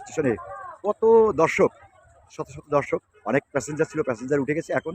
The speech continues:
দর্শক দেখতে পাচ্ছেন, অনেক দর্শক। প্রথম দিন ট্রেন আসছে, এর একটা ব্যাপারই আলাদা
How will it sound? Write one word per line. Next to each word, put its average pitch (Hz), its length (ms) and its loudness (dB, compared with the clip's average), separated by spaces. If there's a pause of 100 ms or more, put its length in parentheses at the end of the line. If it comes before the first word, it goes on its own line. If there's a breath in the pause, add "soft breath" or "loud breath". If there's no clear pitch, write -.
(120)
দর্শক - 280 -8
দেখতে - 160 -16
পাচ্ছেন, - 200 -10 (460)
অনেক 151 120 6 (100)
দর্শক। 156 220 2 (960)
প্রথম 214 240 4
দিন 220 140 4
ট্রেন 202 200 6
আসছে, 190 160 0
এর 185 100 2
একটা 180 140 2
ব্যাপারই 190 280 6
আলাদা 160 180 6